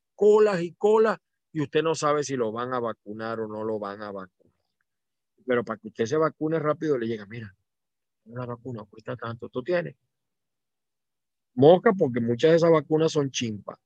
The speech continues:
En España, tres venezolanos detenidos por estafar casi un millón de euros en donaciones contra el cáncer infantil. Las ayudas,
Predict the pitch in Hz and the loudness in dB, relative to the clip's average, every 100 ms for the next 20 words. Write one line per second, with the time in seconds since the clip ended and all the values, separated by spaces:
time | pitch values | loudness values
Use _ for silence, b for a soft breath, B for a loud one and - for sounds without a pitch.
0 | _ B B B B 180 196 190 - 226 | _ B B B B 4 4 4 2 0
1 | 233 214 202 202 202 214 170 175 175 190 | 2 0 4 4 6 4 6 4 4 2
2 | 170 165 151 143 160 165 156 135 - 127 | 2 2 2 2 2 2 2 2 0 0
3 | 143 143 156 151 160 151 143 143 143 139 | 0 0 0 0 -2 -6 -2 0 4 4
4 | 139 147 147 135 127 120 113 131 135 147 | 4 0 -2 -2 0 0 -2 -4 -2 -4
5 | - 135 123 120 113 - 135 135 131 135 | -4 -4 -4 -4 -4 -2 -2 -2 -2 -4
6 | 131 120 113 123 110 b b _ - 131 | -4 -6 -6 -6 -10 b b _ -8 -6
7 | 143 160 160 170 190 190 185 170 147 123 | -2 0 4 8 8 10 8 6 2 -2
8 | - - - - | -6 -6 -10 -14